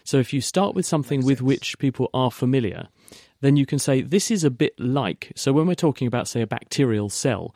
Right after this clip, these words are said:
Speaker 1: it's very hard to imagine something which is a millionth of a meter in diameter and a cell which might have some sh-, long stringy bits sticking off of it. Whereas if you say,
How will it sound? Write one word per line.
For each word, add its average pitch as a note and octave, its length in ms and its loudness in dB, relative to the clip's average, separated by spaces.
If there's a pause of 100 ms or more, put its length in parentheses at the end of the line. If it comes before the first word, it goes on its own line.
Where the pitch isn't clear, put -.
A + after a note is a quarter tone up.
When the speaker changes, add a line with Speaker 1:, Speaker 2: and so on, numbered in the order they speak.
(180)
Speaker 1:
it's D3+ 120 -4
very G#3+ 100 6
hard - 600 -4
to C3+ 280 0
imagine C3+ 540 2
something F#2 480 -6 (300)
which - 220 2
is C3 80 2
a D3 60 4
millionth C3+ 460 4
of B2 80 0
a B2 60 2
meter A#2+ 440 0 (420)
in C3 120 2
diameter C3 560 0 (480)
and B2+ 400 4
a A#2+ 80 0
cell G2 520 -2 (360)
which - 220 0
might C3+ 160 2
have A#2 180 -4
some A#2+ 280 -2
sh-, - 120 -8 (120)
long B2+ 260 0
stringy C#3+ 320 2
bits - 240 -2
sticking - 240 -6
off F#2+ 140 -8
of - 20 -4
it. - 140 -4
Whereas B2+ 180 0
if F#3+ 100 -2
you G3+ 100 -2
say, C3 280 0